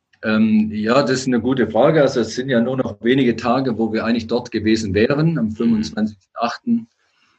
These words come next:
Speaker 1: wären wir eigentlich in Tokio angekommen zur Eröffnungsfeier.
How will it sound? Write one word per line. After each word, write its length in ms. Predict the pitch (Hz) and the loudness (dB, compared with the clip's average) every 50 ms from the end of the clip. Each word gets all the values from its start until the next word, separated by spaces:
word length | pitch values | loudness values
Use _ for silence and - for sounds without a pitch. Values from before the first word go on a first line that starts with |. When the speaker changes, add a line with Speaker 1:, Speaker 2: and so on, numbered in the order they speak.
| _ _ _ _ _ | _ _ _ _ _
Speaker 1:
wären 480 | - 90 95 101 113 117 113 117 107 98 | -8 -2 0 2 4 4 4 4 4 2
wir 240 | 104 104 104 95 92 | 2 0 0 -2 -2
eigentlich 260 | 95 98 98 92 - | -4 -4 -4 -6 -6
in 140 | 107 95 92 | -6 -6 -4
Tokio 360 | 95 104 107 - - 98 80 | -4 -4 -4 -2 -2 -2 -2
angekommen 680 | 95 113 131 135 131 117 - 123 117 123 123 123 117 113 | 0 2 2 2 2 0 0 0 0 0 0 -2 -6 -6
zur 400 | - 98 90 90 87 87 87 90 | -6 -6 -4 -4 -6 -6 -8 -8
Eröffnungsfeier. 840 | 87 90 90 113 - - 113 101 - - - 104 104 110 113 113 | -8 -8 -8 -6 -6 -4 -4 -4 -4 -4 -4 -2 0 0 0 -2